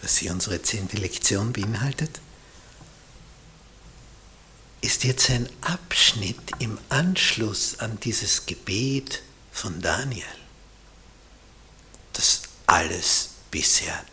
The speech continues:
Dagewesene sprengt. Also diese letzten Verse des neunten Kapitels im Buch Daniel, die sind von einer Brisanz und einer Relevanz,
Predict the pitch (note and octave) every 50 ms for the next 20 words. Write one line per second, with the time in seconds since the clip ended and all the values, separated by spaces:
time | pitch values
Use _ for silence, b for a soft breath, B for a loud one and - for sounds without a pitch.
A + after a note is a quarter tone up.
0 | - - - - - - - - - - - - - - - - - - - -
1 | - - - - - - - - - - - - - - - - - - - -
2 | - - - - - - - - - - - - - - - - - - - -
3 | - - - - - - - B B B B B B B B B B B B B
4 | B B - - - A2+ B2+ A#2+ - - C3 A#2 G#2+ C3 B2 A2 - - - -
5 | G#2+ C3 D3+ - - - - D3 C3+ B2+ - - C3 D3+ D#3 C3+ - - - -
6 | - - - - A#2+ - - G2+ G2 A#2 C#3 - - A#2+ - - G2+ - - C3+
7 | C#3+ - - G2 - - - - - - - - - - - - - - - -
8 | - - - - - - - - - - - - - - - - - B B B
9 | B B B B B B B B B B B B B - - - - B2 G2 G#2+
10 | A2 - - - G#2+ F#2 F#2 F#2+ F2+ - - F#2 F2+ F#2+ F#2+ F2 E2+ D#2+ - -
11 | - - - - - - - - - - - - - - - - G#2+ F#2+ D#2+ G#2
12 | G2 G2 F#2+ F2+ E2+ - - - F2+ F2+ E2 D#2+ - - - - - - - -
13 | - - - -